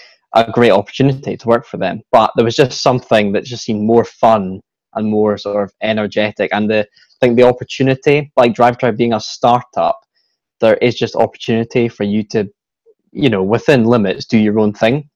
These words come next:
and make it your own and really have influence on what's going on. And that's what's happened. Um, Drive Tribe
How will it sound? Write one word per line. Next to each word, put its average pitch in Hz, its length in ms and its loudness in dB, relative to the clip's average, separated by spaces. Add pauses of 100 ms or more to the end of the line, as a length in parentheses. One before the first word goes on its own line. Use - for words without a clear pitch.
(280)
and 98 440 -2
make 113 400 -2
it 107 300 2
your 110 220 2
own 123 280 2 (140)
and 107 200 -4
really 127 220 4
have 104 180 0
influence 107 540 -2
on 98 120 -6
what's 98 200 -4
going 104 220 -2
on. 117 200 -2 (480)
And 120 140 2
that's 110 200 2
what's 95 180 -2
happened. 131 480 -2 (120)
Um, 101 400 0 (180)
Drive 120 320 2
Tribe 107 340 2